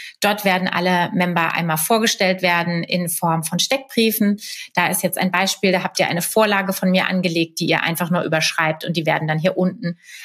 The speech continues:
einmal alle in einer Pinnwand erscheinen.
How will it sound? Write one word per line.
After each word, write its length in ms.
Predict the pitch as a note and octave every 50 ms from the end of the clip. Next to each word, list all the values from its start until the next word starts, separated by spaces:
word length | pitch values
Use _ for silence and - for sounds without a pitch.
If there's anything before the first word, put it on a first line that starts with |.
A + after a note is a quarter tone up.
| - _
einmal 440 | - F#3 F3+ F3 E3+ E3 E3 E3 -
alle 360 | - - E3+ E3 D#3+ E3 E3 - _ _ _ _ -
in 100 | G3 G3+
einer 200 | - F3 F#3+ F#3+
Pinnwand 420 | - - G3 F#3+ E3+ E3+ D3 D3
erscheinen. 640 | - - - - - D#3 D#3 D#3 D#3 E3 - _